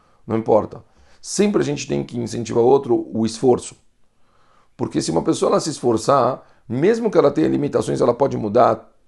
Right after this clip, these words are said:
toda a vida dela. Me lembro tanto a história do Rav Shach. O Rav Shach que tinha, tem, conta que ele tinha, sim, dificuldades no estudo.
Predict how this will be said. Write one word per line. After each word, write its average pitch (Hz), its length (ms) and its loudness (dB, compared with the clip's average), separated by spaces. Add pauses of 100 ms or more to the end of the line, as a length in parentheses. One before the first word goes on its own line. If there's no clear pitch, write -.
(100)
toda 180 240 4
a 143 60 6
vida 117 240 -2
dela. 101 360 -6 (880)
Me 95 100 -10
lembro 135 200 -4
tanto 123 400 -2
a 98 60 -4
história 107 380 0
do 104 100 -2
Rav 95 180 -2
Shach. - 460 -2 (680)
O - 60 -14
Rav 85 100 -8
Shach - 280 2
que 98 100 -18
tinha, 127 420 -4
tem, - 240 -12
conta 127 300 -6
que - 80 -12
ele 110 100 -8
tinha, 131 260 -4
sim, 117 280 -4
dificuldades 95 560 -4
no 95 100 -6
estudo. 107 480 -4